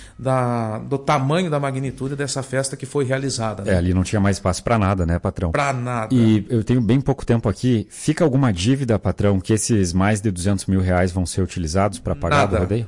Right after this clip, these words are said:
Speaker 2: Nada de
Speaker 1: Zero.
Speaker 2: dívida.
Speaker 1: Zerado. Se tiver algum, algum recibo, alguma nota a ser pago, não deve ultrapassar quinhentos mil reais, assim, que são coisas provavelmente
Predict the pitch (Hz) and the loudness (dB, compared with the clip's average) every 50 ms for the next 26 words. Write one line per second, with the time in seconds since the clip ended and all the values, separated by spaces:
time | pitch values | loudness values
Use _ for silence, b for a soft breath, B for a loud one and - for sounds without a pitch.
0 | - - - 90 95 214 120 - 208 101 143 156 151 127 110 101 92 - - b | -10 -8 -4 -2 0 0 0 0 0 0 2 2 2 2 0 -4 -8 -12 -18 b
1 | b b b b b b b b - 113 - 151 139 135 123 117 110 98 101 95 | b b b b b b b b -6 -2 0 0 2 2 2 0 0 -2 -6 -10
2 | B B B B B B - - 165 151 - 170 147 127 156 170 180 185 165 147 | B B B B B B -8 -8 -6 -4 -4 -4 0 0 2 2 2 2 0 -2
3 | 160 165 170 165 165 160 160 156 147 - 143 143 135 143 147 127 123 131 117 - | -2 -2 -2 -2 -2 -2 -2 -4 -2 0 0 0 0 0 -2 -2 -2 -2 -2 -2
4 | - - 160 151 135 135 127 127 139 135 127 120 120 123 139 147 139 - 131 123 | -4 -4 -4 -2 -2 -2 -2 -2 -4 -2 -2 -2 -2 -2 -2 -2 -4 -4 -6 -4
5 | 127 - - - 143 135 127 - - 123 131 135 135 120 110 B B B B B | -4 -4 -2 -2 -2 -2 -2 -4 -2 0 0 0 0 -2 -6 B B B B B
6 | B B 139 147 156 151 131 143 147 143 139 127 135 131 127 - 120 110 - 127 | B B -4 -4 -2 0 0 0 0 0 -2 -2 -4 -4 -2 -4 -4 -4 -4 -2
7 | 135 135 127 - 117 110 120 139 147 139 117 - - 110 - - 113 123 131 123 | -4 -4 -4 -6 -6 -4 -4 -4 -4 -4 -6 -8 -10 -10 -8 -6 -6 -6 -4 -4
8 | 104 117 127 131 123 123 120 - 131 139 135 - - 135 135 - 135 139 139 135 | -4 -4 -4 -4 -4 -4 -6 -6 -8 -6 -6 -4 -4 -4 -6 -4 -4 -4 -4 -4
9 | 135 135 - 156 156 143 139 135 135 127 123 123 143 131 143 | -8 -6 -4 -2 -2 -2 -2 -2 -2 -4 -4 -4 -6 -6 -6